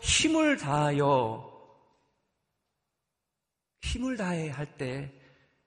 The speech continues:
그 힘을 다해 예수님께 최선의 헌신을 했다라는 거예요. 어느 집회에 어떤 목사님이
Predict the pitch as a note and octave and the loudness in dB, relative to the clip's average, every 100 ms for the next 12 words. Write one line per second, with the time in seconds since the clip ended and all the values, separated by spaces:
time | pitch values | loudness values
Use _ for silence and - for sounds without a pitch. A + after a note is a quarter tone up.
0 | _ _ _ - C3 - - B3+ C4+ F3+ | _ _ _ -4 -2 -2 -2 -2 -2 -2
1 | D#3+ C#3 D#3 E3 - - _ - A2+ - | -4 -4 -6 -8 -16 -20 _ -10 -10 -6
2 | A#2 A2+ G#2+ A#2 A2+ A#2 A#2 - - F#3+ | -6 -6 -6 -6 -6 -8 -12 -12 -10 -4
3 | F3+ E3 E3 - C3+ B2+ C3 - - _ | -2 -2 -2 -2 -4 -4 -6 -12 -20 _
4 | - - B2+ A#2+ F#2+ G#2 G#2+ F#2+ F2+ - | -14 -12 -8 -6 -6 -8 -10 -12 -16 -18
5 | - _ _ _ _ _ _ _ _ _ | -20 _ _ _ _ _ _ _ _ _
6 | _ _ _ _ _ _ - _ _ _ | _ _ _ _ _ _ -20 _ _ _
7 | _ _ _ _ _ _ _ _ _ _ | _ _ _ _ _ _ _ _ _ _
8 | _ _ _ _ _ _ _ _ - C#3+ | _ _ _ _ _ _ _ _ 2 4
9 | D3+ - C3+ C3+ C#3 B2+ A2+ - A#2 C#3 | 4 0 0 0 2 -2 -6 -14 -10 -8
10 | A#2 - A#2+ A#2+ C3 C#3 G2 | -8 -6 -8 -6 -8 -8 -10